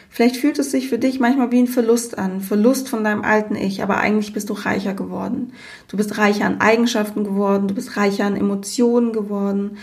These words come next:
du hast vielleicht an Tiefe gewonnen und ja, du konntest dich durch das, was passiert ist, besser kennenlernen. Und das ist was, was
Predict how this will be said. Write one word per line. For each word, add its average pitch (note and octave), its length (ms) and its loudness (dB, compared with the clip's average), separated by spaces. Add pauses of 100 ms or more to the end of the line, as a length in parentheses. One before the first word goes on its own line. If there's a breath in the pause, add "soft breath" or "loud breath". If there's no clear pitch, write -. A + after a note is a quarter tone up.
(460 loud breath)
du A#3 80 0
hast A3+ 200 -2
vielleicht G#3+ 360 2
an F#3+ 160 -2
Tiefe C4+ 400 4
gewonnen A3+ 640 -2 (360 loud breath)
und G#3+ 400 2 (760)
ja, D4 160 4
du C#4+ 80 2
konntest C4+ 420 2
dich C4 240 -2
durch A3+ 200 2
das, C4+ 200 4
was A#3 140 -2
passiert C4+ 440 0
ist, A#3+ 220 -4
besser C#4 280 4
kennenlernen. G3 800 2 (920 loud breath)
Und A3 180 2
das B3 120 6
ist A#3 180 -4
was, A3+ 240 0
was G#3+ 300 0